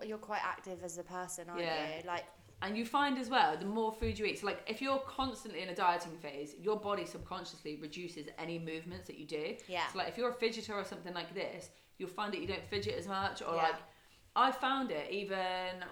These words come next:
Speaker 2: walking around, like, in the gym or whatever. When I was in my dieting phase, I'd hit, of a Tuesday morning, I'd hit, like, less than two thousand steps.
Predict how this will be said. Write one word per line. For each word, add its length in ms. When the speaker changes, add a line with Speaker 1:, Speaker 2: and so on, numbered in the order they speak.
Speaker 2:
walking 260
around, 200
like, 160
in 80
the 60
gym 200
or 60
whatever. 300
When 140
I 40
was 80
in 80
my 60
dieting 420
phase, 260
I'd 180
hit, 400
of 120
a 40
Tuesday 300
morning, 300
I'd 160
hit, 180
like, 160
less 140
than 100
two 160
thousand 300
steps. 400